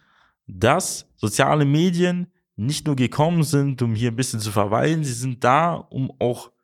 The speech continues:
langfristig Unternehmen zu prägen. Denn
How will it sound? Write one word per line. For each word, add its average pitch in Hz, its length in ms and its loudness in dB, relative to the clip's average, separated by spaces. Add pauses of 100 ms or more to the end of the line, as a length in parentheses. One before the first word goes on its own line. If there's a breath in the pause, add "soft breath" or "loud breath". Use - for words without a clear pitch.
(220)
langfristig 147 1040 -2 (200)
Unternehmen 135 800 0 (100)
zu - 160 -4
prägen. 131 540 0 (840)
Denn 156 500 0